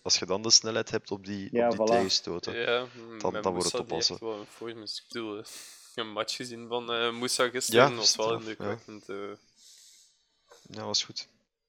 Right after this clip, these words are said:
Speaker 1: Zeker. Nu, nog iets klein wat ik heel raar vind ook, en ik weet niet wat jullie ervan denken. Ehm, als we naar die opstelling kijken van Argentinië, is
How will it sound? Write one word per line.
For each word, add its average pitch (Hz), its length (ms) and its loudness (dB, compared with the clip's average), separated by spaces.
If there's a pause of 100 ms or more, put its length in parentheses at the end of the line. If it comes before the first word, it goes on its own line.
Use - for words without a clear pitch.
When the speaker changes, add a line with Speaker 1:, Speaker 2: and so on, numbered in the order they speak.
Speaker 1:
Zeker. - 400 -12 (580)
Nu, 113 160 0 (300)
nog 113 140 0
iets 110 160 6
klein 120 260 8
wat 135 180 8
ik - 80 -14
heel 110 300 4 (500)
raar 90 480 4
vind 131 240 -8
ook, 139 180 -4
en 110 80 0
ik 104 100 -6
weet 98 160 -2
niet 113 100 -2
wat 90 160 2
jullie 110 240 -2
ervan 123 220 0
denken. 139 400 -4 (540)
Ehm, 92 680 4 (240)
als - 160 6
we 113 60 -2
naar 98 140 6
die 87 100 -8
opstelling 110 480 0
kijken 110 320 2
van 117 140 -4
Argentinië, 95 720 -6
is - 300 4